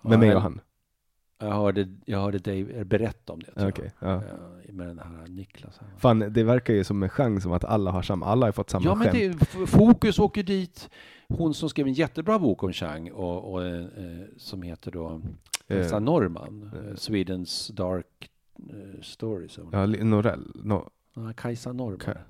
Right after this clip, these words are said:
Speaker 1: Kajsa
Speaker 2: Nor-,
Speaker 1: Norell.
Speaker 2: Norman.
Speaker 1: Norman, så,
Speaker 2: Ja.
Speaker 1: så är det, ja.
Speaker 2: Hon, eh, har ju också där, va? Och, och
Speaker 1: Men, och, eh, han drar ju också samma, det,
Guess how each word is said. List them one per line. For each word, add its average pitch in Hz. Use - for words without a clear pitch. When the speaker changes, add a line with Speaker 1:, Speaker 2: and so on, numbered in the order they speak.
Speaker 1:
Kajsa 98
Speaker 2:
Nor-, 98
Speaker 1:
Norell. 135
Speaker 2:
Norman. 90
Speaker 1:
Norman, 92
så, -
Speaker 2:
Ja. 101
Speaker 1:
så 104
är 90
det, 107
ja. 98
Speaker 2:
Hon, 143
eh, 110
har 104
ju 101
också 104
där, 80
va? 76
Och, 110
och 104
Speaker 1:
Men, 131
och, 139
eh, 123
han 123
drar 139
ju 123
också 139
samma, 107
det, 101